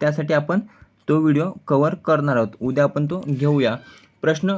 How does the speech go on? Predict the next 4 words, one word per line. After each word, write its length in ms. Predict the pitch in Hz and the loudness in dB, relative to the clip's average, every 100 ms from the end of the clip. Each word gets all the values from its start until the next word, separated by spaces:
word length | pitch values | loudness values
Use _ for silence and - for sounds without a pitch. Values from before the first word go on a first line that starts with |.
| - | -4
डायरेक्ट 380 | 135 147 180 185 - | -4 0 -2 -2 -4
अठ्ठेचाळीसावा 760 | 147 180 180 180 180 175 180 | 0 0 0 0 0 0 2
आहे, 260 | 185 139 170 - _ _ _ _ - | 2 2 0 -8 _ _ _ _ -4
आहारातील 680 | 147 165 180 196 196 156 | -2 2 2 2 2 0